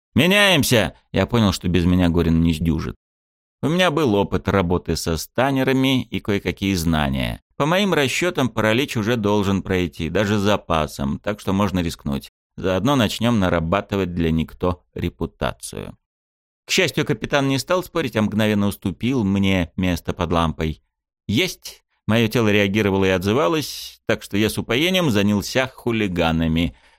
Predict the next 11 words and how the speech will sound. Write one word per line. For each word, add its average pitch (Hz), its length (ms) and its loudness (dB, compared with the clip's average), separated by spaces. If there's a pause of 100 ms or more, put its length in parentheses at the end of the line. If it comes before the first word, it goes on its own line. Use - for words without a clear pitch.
(120)
По 139 60 -2
легенде, 165 420 0
придуманной 139 640 0
нами 131 420 2
для 117 220 2
нового 113 520 2
образа, 151 540 0
никто 147 640 0
не 117 400 0
был 101 280 0
спидером, 98 720 0